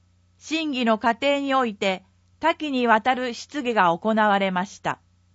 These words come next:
予算特別委員会。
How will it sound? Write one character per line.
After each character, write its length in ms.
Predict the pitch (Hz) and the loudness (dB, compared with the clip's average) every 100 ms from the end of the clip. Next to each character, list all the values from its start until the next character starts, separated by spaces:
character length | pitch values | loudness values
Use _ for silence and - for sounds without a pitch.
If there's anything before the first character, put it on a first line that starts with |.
| _ _ _ _ _ _ _ _ _ _ _ _ _ _ _ _ _ _ _ _ _ - | _ _ _ _ _ _ _ _ _ _ _ _ _ _ _ _ _ _ _ _ _ -8
予 60 | 240 | 0
算 340 | 302 320 330 | 2 2 -2
特 380 | - 269 311 302 | -6 -6 -4 -4
別 340 | 294 - 277 | -6 -6 -8
委 240 | 254 262 294 | -6 -6 -6
員 220 | 277 208 | -6 -8
会。 320 | - 135 | -8 -12